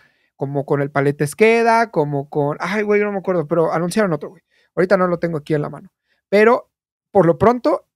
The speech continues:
parece que la Kings League le queda como anillo al dedo al Shaggy Martínez. O sea, va por todas, nadie lo pasa, jue-, o sea, lo, lo mismo que en la Liga M X, güey. Lo mismo que en la, <laughs> en la primera división de, de, de México.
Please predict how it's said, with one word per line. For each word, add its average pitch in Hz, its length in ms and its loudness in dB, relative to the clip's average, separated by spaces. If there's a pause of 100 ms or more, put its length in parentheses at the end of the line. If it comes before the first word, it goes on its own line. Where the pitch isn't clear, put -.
(160)
parece 240 500 4 (580)
que 170 100 0
la 170 100 6
Kings 220 220 -2
League 233 220 -6
le 185 200 -2
queda 233 260 2
como 220 340 0
anillo 254 380 -2
al 220 80 -2
dedo 214 160 2
al 196 60 2
Shaggy 196 220 0
Martínez. 139 560 -8 (180)
O - 100 -20
sea, 185 200 2 (1120)
va 196 140 2
por 165 140 0
todas, 226 540 4
nadie 202 280 4
lo 151 160 4
pasa, 226 400 2 (280)
jue-, - 340 0
o 196 80 -4
sea, 170 180 2
lo, 180 280 -4
lo 214 160 4
mismo 285 320 0
que 220 100 2
en 202 100 2
la 196 80 4
Liga 262 200 2
M 247 140 0
X, 202 240 -2
güey. 147 200 2 (320)
Lo 165 100 -4
mismo 294 260 0
que 226 100 2
en 208 80 2
la, 180 240 4
<laughs> - 140 -4
en 196 120 0
la 190 120 -4
primera 208 300 -2
división 214 360 -4
de, 190 280 4
de, 165 280 -2
de 170 120 -2
México. 208 500 -2